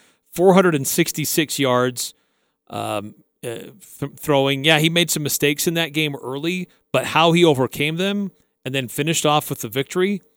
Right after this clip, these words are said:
I don't know. That, I couldn't top that. In Super Bowl fifty-one, Tom Brady's performance over the Atlanta, uh, Falcons has just really stood out to me as the number one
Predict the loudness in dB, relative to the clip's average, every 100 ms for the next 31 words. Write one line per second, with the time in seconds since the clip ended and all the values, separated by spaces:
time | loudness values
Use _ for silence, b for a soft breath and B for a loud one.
0 | _ _ _ _ _ _ _ _ _ -2
1 | -2 -2 -8 _ 2 2 2 -2 -6 -2
2 | -4 -2 -2 -2 -4 -14 -14 _ _ -12
3 | 0 0 2 0 0 0 -4 -4 -6 -8
4 | -6 -4 -2 -2 -2 -4 -8 -12 -10 -8
5 | -8 -10 -14 _ _ _ -2 4 4 4
6 | 0 0 0 0 -2 -6 _ _ _ -12
7 | -8 -6 -4 -4 -6 -10 -8 -8 -8 -12
8 | -16 _ -4 -2 0 0 0 -2 -6 -6
9 | -6 -6 -8 -10 -10 -10 -10 -12 -16